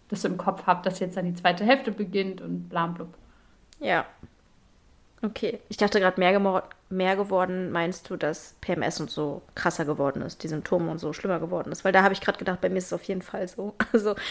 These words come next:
Speaker 2: je älter ich werde, desto größere Rolle spielt mein Zyklus irgendwie. Als ich, äh, Teenager war, da war's dann halt so, ja, okay, ich hab meine Tage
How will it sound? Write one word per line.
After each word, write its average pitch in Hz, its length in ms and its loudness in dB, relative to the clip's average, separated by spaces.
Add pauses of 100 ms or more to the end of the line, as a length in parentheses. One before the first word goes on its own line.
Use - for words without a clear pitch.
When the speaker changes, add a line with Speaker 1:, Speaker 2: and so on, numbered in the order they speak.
(180)
Speaker 2:
je 220 100 4
älter 208 280 4
ich 202 140 -2
werde, 202 440 6 (320)
desto 202 500 2 (320)
größere 202 540 2
Rolle 202 200 4
spielt 196 280 -2
mein 190 160 2
Zyklus 190 480 -2
irgendwie. 196 460 0
Als - 200 0
ich, - 320 -2 (1300)
äh, - 240 0
Teenager 214 600 4
war, 202 360 8
da 196 160 0
war's 196 180 0
dann 196 120 0
halt 196 140 4
so, 196 120 -2
ja, 196 100 4
okay, - 160 -4
ich - 80 -8
hab 208 120 -4
meine 180 160 -2
Tage 254 600 4